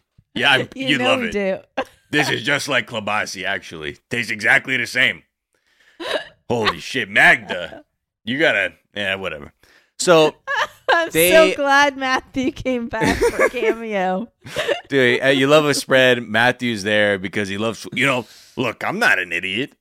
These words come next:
Speaker 1: I know there's more than just pizza, hamburgers, and hot dogs and shit like that. You know, I like kielbasi, I like pierogies, I like, uh, you know, k-, uh, kufte, I like, uh, sashimi.
Speaker 2: Say vareniki.
Speaker 1: I like vareniki, I like, uh,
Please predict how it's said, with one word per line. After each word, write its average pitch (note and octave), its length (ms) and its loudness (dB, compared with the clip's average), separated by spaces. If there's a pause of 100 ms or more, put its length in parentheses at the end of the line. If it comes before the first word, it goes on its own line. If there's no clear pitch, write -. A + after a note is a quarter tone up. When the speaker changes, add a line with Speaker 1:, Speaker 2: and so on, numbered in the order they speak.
Speaker 1:
I - 140 2
know D3+ 100 4
there's A2 200 -2
more A2 200 0
than G2 120 -4
just F2+ 240 -8
pizza, G#2+ 360 -4
hamburgers, G2 880 0
and F2 100 -4
hot F#2+ 260 -2
dogs G2+ 280 -4
and F#2 80 -8
shit G2 200 -6
like F2+ 220 -4
that. G#2+ 220 0
You A2+ 80 -2
know, G#2+ 80 0
I C3 160 4
like G#3 160 0
kielbasi, A#2+ 680 0
I A#2 60 4
like G2 240 0
pierogies, A#2+ 720 -2
I F#2+ 140 4
like, G2 360 -2 (380)
uh, F#2+ 360 0
you F#2 200 -2
know, F2 220 -4 (240)
k-, - 120 -4
uh, G2 140 2
kufte, A#2+ 760 2
I G2 100 4
like, F#2+ 400 0
uh, F#2 180 0
sashimi. F2 260 -6
Speaker 2:
Say A3+ 260 -2
vareniki. G#3+ 960 -2 (440)
Speaker 1:
I A#2 200 -2
like A2 240 -2
vareniki, G#2+ 840 -2
I G2+ 120 2
like, G2+ 460 -2
uh, F#2+ 380 -2